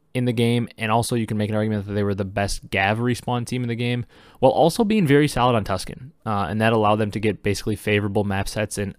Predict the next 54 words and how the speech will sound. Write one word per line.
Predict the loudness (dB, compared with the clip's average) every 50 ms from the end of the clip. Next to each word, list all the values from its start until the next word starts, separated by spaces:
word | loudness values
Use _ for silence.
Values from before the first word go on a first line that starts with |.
| _ _ -8
every | -6 -2 0 0 0
series | 0 -2 -2 0 0 0 -2
they | -4 -8 -8
played, | -4 -2 0 2 2 2 0 -2 -6 -16 -20 -20 -20 -20 _ _ -8
and | -4 -2 0 0 0 0 0 -2 -4 -2
they | 0 0 0
just | 2 0 0
auto | 0 2 2 2
veto | 2 0 0 2
Bow | 2 2 0
Cage, | 0 -2 -4 -4 -2
which | -2 -4 -4 -4 -8 -8 -4 0
I | 2 4 4
even | 4 2 0
said, | 0 2 2 4 4
I | 2
believe | 2 2 2 2 2
in | 2 2
my, | 0 0 2 2 2 0 -2
my | -2 -4 -4 -4 -4
preview | 0 2 2 4 4 2 2
video, | 2 4 4 4 4 4
that, | 2 2 2
like, | 0 0 0 -2 -4 -10 -20 -20 -20 -16 -8
as | -2 2
long | 2 4 4 4
as | 4
they | 2 2 2
can | 2 0 -2
continue | 0 -2 0 2 0 2 2 0
to | 0 0
be | 2 2 2 2
very | 2 4 4 4 4
good | 4 2
at | 2 2
Gav, | 0 0 0 0 0 0
very | 0 0 0 2
good | 0 -2
at | -2 -2
Berlin, | -2 -2 -2 -2 -2 -2 -2 -2
and | -2 -4 -6 -8 -8 -6
just | -6 -6 -6 -6 -2
good | 0 0 2
enough | 2 2 0 0 0
on | -2 -2
Tusken | 0 -2 -2 -2 -4 -6 -4
to | -4
be | -2 0
able | 0 0
to | 0
win | 0 -2 -2
some | -4 -4 -4
maps, | -2 -2 0 0 -2 -2 -4 -8 -10 -12 -20 -20 -20 -20 -12 -6
um, | -4 -2 -2 -2 -4 -8 -12 -14